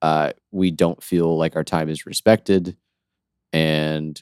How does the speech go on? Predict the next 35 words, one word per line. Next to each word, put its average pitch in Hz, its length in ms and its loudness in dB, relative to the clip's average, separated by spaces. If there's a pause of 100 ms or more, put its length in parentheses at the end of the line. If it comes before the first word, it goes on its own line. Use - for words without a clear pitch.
we 85 220 0
feel 80 280 0
taken 78 280 -2
advantage 92 420 2
of. 85 480 2
And 78 480 -2
a 87 100 -2
lot 90 180 4
of 92 60 2
people 87 260 -2
feel 85 180 -2
that 78 180 2
way. 80 480 2
A-, - 200 -6
anyone 90 420 2
that 78 220 -2 (540)
works 95 460 2
in, 82 580 0 (120)
you 87 100 -4
know, 80 140 0
retail 82 920 2
or 78 280 0
service 87 400 2
industry 78 640 -2 (880)
knows 98 340 8
what 95 100 2
that 73 160 0
feels 80 260 -2
like. 98 400 4
And 80 460 -2 (200)
this 92 220 -2
movie 82 300 2
is, 76 260 -2 (140)
is, 78 560 -4 (100)
uh, 62 480 -2